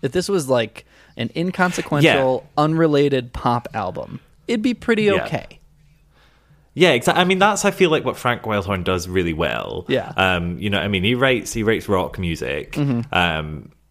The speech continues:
Speaker 2: and that's, you know, that's his jam, and that's great.
Speaker 1: Yeah.
Speaker 2: Um, and it, it's, it kind of the same way with Jekyll and Hyde. Like, I can't wait till we do Jekyll and Hyde, 'cause I've got so many
Speaker 1: <laughs>
Speaker 2: interesting opinions about it. But, like, he,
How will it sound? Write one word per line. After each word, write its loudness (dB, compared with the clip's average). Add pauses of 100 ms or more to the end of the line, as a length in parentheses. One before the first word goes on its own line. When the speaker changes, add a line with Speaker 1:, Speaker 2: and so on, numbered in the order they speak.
(140)
Speaker 2:
and -2
that's, -4
you 0
know, 2
that's 0
his 0
jam, 2
and -4
that's -4
great. -2
Speaker 1:
Yeah. -2 (120)
Speaker 2:
Um, 0 (680)
and 2
it, 0
it's, 0
it 0
kind 2
of 2
the -2
same 2
way 2
with -2
Jekyll 0
and -4
Hyde. -4
Like, -2
I -4
can't -2
wait 2
till -6
we -2
do -4
Jekyll -6
and -10
Hyde, -10
'cause -10
I've -4
got 2
so 4
many 0
Speaker 1:
<laughs> -6
Speaker 2:
interesting -2
opinions -6
about -4
it. -4 (360)
But, 4
like, 2
he, -2